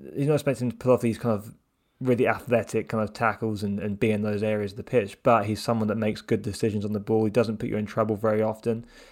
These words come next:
Uh, and you can just feel quite comf-, quite, quite confident in him to, to do what needs to be done. So I think Craig Cathcart is, whilst he wouldn't be kind of in that,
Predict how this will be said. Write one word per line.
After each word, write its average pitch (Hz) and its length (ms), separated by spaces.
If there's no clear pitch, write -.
Uh, 113 360
and 123 100
you 120 60
can 127 80
just 131 160
feel 127 140
quite 123 240
comf-, 139 340
quite, - 220
quite 131 200
confident 127 380
in 101 60
him 107 100
to, 110 300
to 117 120
do 113 160
what 110 120
needs 110 140
to - 40
be 117 80
done. 107 300
So 117 160
I 113 40
think 131 220
Craig 110 200
Cathcart 107 480
is, 104 260
whilst 135 240
he 131 60
wouldn't 120 240
be 113 160
kind 113 140
of 107 80
in 110 100
that, 107 280